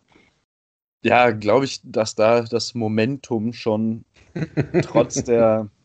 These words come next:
Speaker 1: ich hör gleich auf mit meinem, <laughs> trotz der, äh, wieder etwas stärker werdenden, ähm, Mannschaft von Sankt Pauli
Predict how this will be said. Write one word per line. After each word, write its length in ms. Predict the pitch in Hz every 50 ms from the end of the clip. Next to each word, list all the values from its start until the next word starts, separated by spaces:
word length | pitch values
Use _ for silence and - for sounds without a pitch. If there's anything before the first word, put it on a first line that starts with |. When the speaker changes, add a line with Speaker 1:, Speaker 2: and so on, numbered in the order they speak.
| _ _
Speaker 1:
ich 240 | 107 - - - -
hör 180 | - 131 - 190
gleich 260 | 127 113 104 104 101 -
auf 220 | - 92 98 -
mit 220 | - 107 - 107 -
meinem, 160 | 123 - 92
<laughs> 1700 | 87 - 170 - - 196 - - - - 147 139 - - - - 180 127 - - - - - - 190 190 - - - 160 - _ - -
trotz 200 | - 110 117 120 -
der, 1120 | - - 117 113 110 107 107 107 107 - 110 110 110 107 107 110 110 107 104 107 110 92 - - _
äh, 40 | _
wieder 440 | 117 110 110 104 107 101 82 73 - _ _ _ _ _
etwas 400 | 120 113 - - - - - _ - -
stärker 560 | - - - - 107 107 127 139 - 135 113
werdenden, 520 | 107 117 117 113 113 113 110 113 113 113 - 110
ähm, 520 | 107 110 107 107 104 104 107 107 107 107 _ _ _ _ _ _ _ _ _ _ _ _
Mannschaft 380 | - 107 107 - - 117 107 -
von 120 | 110 107
Sankt 220 | 101 104 104 104 _
Pauli 520 | - 101 107 120 117 117 117 117 117 117